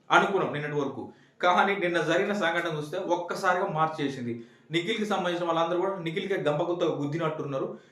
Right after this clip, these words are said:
నిఖిల్ పర్సంటేజ్ చూస్తే ఇవాళ, నిన్న థర్టీ సిక్స్ ఉన్నది యావరేజ్గా తీసుకుంటే, ఇవాళ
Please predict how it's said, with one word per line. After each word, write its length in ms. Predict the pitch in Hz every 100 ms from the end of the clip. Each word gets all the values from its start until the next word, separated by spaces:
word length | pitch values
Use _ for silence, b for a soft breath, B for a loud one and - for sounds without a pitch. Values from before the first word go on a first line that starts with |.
| B
నిఖిల్ 420 | 185 214 262 254 220
పర్సంటేజ్ 520 | 202 202 190 170 170
చూస్తే 300 | 165 220 233
ఇవాళ, 300 | 165 170 160
నిన్న 160 | 160 165
థర్టీ 300 | - - 208
సిక్స్ 320 | 220 - 220
ఉన్నది 240 | 196 190
యావరేజ్గా 480 | 147 170 185 185 170
తీసుకుంటే, 440 | 160 151 165 208 233
ఇవాళ 280 | 156 165